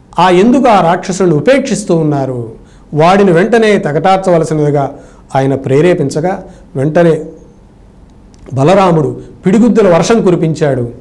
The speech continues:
ఆ ప్రళంబాసురుడి మీద. వాడు ఒక్కసారిగా ఆ కళ్ళు బయటకు వచ్చేసి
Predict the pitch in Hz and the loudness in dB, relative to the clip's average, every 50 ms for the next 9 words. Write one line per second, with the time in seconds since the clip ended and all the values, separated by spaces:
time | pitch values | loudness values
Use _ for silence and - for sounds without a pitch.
0 | - - - - - - - - 131 123 120 113 104 101 - - - - - 123 | -20 -20 -20 -20 -20 -20 -14 -10 -8 -6 -6 -6 -8 -12 -16 -20 -16 -8 -4 -2
1 | 127 143 160 151 139 139 131 - - 127 120 120 117 110 107 104 - - - - | -2 -2 -2 -2 -2 -2 -4 -4 -8 -10 -10 -10 -12 -12 -14 -18 -20 -20 -20 -20
2 | - - - - _ - - - - - - - - - - - 143 135 139 139 | -20 -20 -20 -20 _ -20 -20 -20 -20 -20 -20 -20 -20 -20 -16 -8 -4 -2 0 0
3 | 135 131 123 131 127 - - - 123 113 - 139 139 160 180 185 175 175 147 131 | 0 0 -2 -2 -4 -6 -8 -10 -10 -8 -6 -4 -2 0 2 2 2 0 0 -2
4 | 127 - - - - - - - 131 131 123 123 120 123 - 123 135 143 143 135 | -6 -10 -16 -20 -20 -20 -12 -8 -6 -4 -4 -4 -6 -6 -6 -4 -4 -2 -2 -2
5 | 117 123 131 139 147 - - 131 131 120 - - 160 147 - - 202 180 | -2 -2 -2 -2 -4 -4 -4 -6 -6 -6 -4 -4 -6 -4 -4 -6 -8 -8